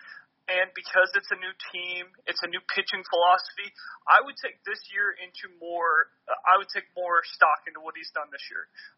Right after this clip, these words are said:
honestly, because it's a new pitching coach.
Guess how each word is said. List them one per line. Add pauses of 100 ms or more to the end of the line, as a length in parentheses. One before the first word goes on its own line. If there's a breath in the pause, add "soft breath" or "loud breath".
(140)
honestly, (380 soft breath)
because (540)
it's (220)
a
new
pitching
coach.